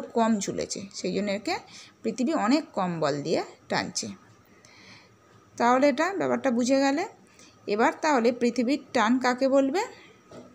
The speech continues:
যে বেশি ওজনের ওপর পৃথিবীর টান বেশি, আর কম ওজনের ওপর পৃথিবীর টান কম, এটা বোঝা গেল। তাহলে পৃথিবীর টান বলতে কী বোঝায়? পৃথিবী প্রত্যেকটা বস্তুকে নিজের কেন্দ্রের দিকে যে বল দিয়ে টানছে,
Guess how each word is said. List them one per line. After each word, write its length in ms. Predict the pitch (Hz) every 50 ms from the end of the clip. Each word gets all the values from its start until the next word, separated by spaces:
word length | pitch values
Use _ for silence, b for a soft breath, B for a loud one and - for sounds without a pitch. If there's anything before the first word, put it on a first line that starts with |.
| _ _ _ _ _ _ _ - - - - B B B B B B B B B B B B - - -
যে 180 | 208 247 220 208 - 226 214 -
বেশি 280 | - 254 247 - - 311 320 320
ওজনের 300 | 285 302 302 311 320 311
ওপর 120 | 302 320 320 294
পৃথিবীর 340 | 277 269 - 277 254 285 262 - -
টান 140 | 240 233 240 240 220 208
বেশি, 220 | 196 196 - - 269 269
আর 80 | 262 262 -
কম 140 | 220 214 214 214 208
ওজনের 300 | 214 240 233 226 226 226 226
ওপর 180 | 226 233 285 359 427 - - - -
পৃথিবীর 420 | 240 220 - - 240 233 349 466 - - B B B B B B _ -
টান 160 | 233 233 277 311 285
কম, 140 | - 247 254 254 247
এটা 120 | 240 262 254
বোঝা 200 | 269 254 262 262 269 277
গেল। 120 | 285 302 349 466 480 - B B B B B B B
তাহলে 180 | - 214 226 220 -
পৃথিবীর 360 | 220 226 240 262 226 285 - - -
টান 160 | 226 196 214 233 240
বলতে 180 | 254 262 247 277 269 262
কী 60 | 269 269 277
বোঝায়? 260 | 285 269 320 381 453 - -
পৃথিবী 320 | 247 240 - 262 262 330 349 349 -
প্রত্যেকটা 580 | 254 - - - - 254 269 262 - - 320 311 254 233
বস্তুকে 420 | 202 - - - 269 254 262 320 330 285 226
নিজের 320 | 208 202 185 - 254 277 285 277 - -
কেন্দ্রের 460 | 233 214 220 220 220 226 277 320 339 277 262 226
দিকে 200 | 226 - 190 175 185 -
যে 100 | 214 226 269 240 202 202
বল 200 | 185 170 185 202 254 269 285
দিয়ে 140 | 320 320 302 247 -
টানছে, 340 | 180 170 175 180 - 262